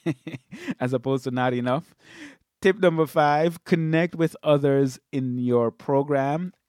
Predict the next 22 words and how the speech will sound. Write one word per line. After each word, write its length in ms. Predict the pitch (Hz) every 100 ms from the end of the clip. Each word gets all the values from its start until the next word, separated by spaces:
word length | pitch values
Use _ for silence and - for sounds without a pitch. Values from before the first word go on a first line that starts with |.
| _
other 220 | 120 127 123
individuals 680 | 123 117 120 113 117 117 -
in 140 | 127 113
the 80 |
same 260 | 107 113 107
program. 500 | - 113 117 127 151 _ _ _ _ _ _ _ _
Tip 160 | 202 196
number 220 | 202 180
six, 400 | - 208 160 -
when 100 | 147
you 80 | 151
connect 360 | 156 143 170
with 160 | 180 139
those 260 | 131 127 -
individuals, 680 | 135 117 107 110 110 101 98
hold 520 | - 185 190 196 196 180
each 300 | 151 143 -
other 400 | 147 139 139 131
accountable. 680 | - - 120 117 107 95 87 - _ _ _ _ _ _
Tip 180 | 196 180
number 240 | 170 160
seven, 580 | 156 254 190 170 117